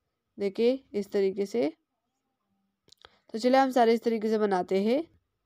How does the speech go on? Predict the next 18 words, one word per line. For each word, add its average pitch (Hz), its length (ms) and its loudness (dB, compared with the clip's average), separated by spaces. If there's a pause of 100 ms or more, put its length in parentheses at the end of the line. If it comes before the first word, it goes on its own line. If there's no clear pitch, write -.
(400)
तो 214 80 2
यहाँ 226 320 4
पर 311 160 4
देखिए, 254 320 2
हमने 247 360 0
सारे 220 280 2
इस 226 120 -4
तरीके 240 280 0
से 240 100 2
बना 214 280 0
लिए 233 300 2
हैं। 233 160 2
यहाँ 220 320 4
पर 262 80 4
हमारे 262 280 4
पास 233 280 0
साइड 214 300 2
में 226 200 0